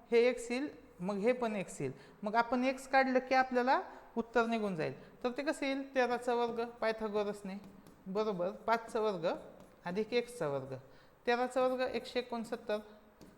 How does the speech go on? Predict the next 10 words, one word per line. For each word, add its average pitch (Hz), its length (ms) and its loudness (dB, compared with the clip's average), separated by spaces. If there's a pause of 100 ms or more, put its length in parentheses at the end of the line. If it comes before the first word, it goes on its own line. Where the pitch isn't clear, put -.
(160)
पाचचा 220 300 0
वर्ग 214 220 -2
पंचवीस 247 760 -4
अधिक 175 280 -6
एक्स 190 240 -6
वर्ग. 131 280 -4 (640)
एकशे 202 280 -4
एकोणसत्तर 262 680 -2 (880)
वजा 196 220 0
पंचवीस 220 680 -6